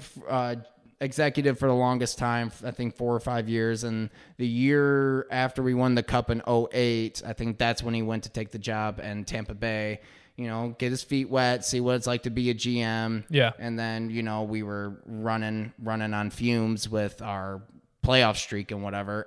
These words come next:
Speaker 2: Yeah.
Speaker 1: And
Speaker 2: So how many years was he in Tampa Bay?
Speaker 1: he was in Tampa Bay for nine years.
Speaker 2: Okay.
Speaker 1: Yeah, this
Speaker 2: And then,
Speaker 1: was his ninth year.
Speaker 2: and then did he resign?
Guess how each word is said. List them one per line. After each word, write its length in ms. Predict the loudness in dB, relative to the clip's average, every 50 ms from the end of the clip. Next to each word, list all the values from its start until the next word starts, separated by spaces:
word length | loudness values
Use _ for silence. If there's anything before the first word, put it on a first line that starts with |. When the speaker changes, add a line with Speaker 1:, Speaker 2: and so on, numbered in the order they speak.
| -8
Speaker 2:
Yeah. 300 | -4 0 0 0 0 0
Speaker 1:
And 180 | -4 -8 -8 2
Speaker 2:
So 120 | 4 6
how 100 | 6 6
many 100 | 6 6 4
years 220 | 6 6 4 4
was 140 | 2 2 2
he 100 | 4 4
in 120 | 4 4
Tampa 260 | 4 4 4 2 2 -2
Bay? 220 | -4 -6 -6 -8 -12 _ _ _ -20 -20 _ _ _ _ _ _
Speaker 1:
he 300 | _ -8 -6 -4 -2 -2
was 240 | 0 0 -2 -2 0
in 560 | -2 0 0 0 0 0 0 0 -2 -4 -8 -10 _ _ _ _ _
Tampa 280 | -4 -2 -2 -2 -2 -2
Bay 160 | -2 -2 -2
for 200 | -2 -4 -6 -4
nine 400 | -4 -2 0 2 2 2 0 -2
years. 300 | -4 -6 -8 -10 -12 -10 -2
Speaker 2:
Okay. 140 | 0 2 4
Speaker 1:
Yeah, 160 | 4 4 4
this 80 | 2 4
Speaker 2:
And 80 | 6 6
then, 80 | 6
Speaker 1:
was 100 | 6 4
his 160 | 0 -4 -6
ninth 240 | -6 -8 -8 -10 -12
year. 140 | -14 -6 -2
Speaker 2:
and 100 | 2 4
then 140 | 4 4 4
did 160 | 2 0 -2
he 160 | 0 2 2 4
resign? 640 | 4 4 4 2 2 2 4 4 4 4 4 0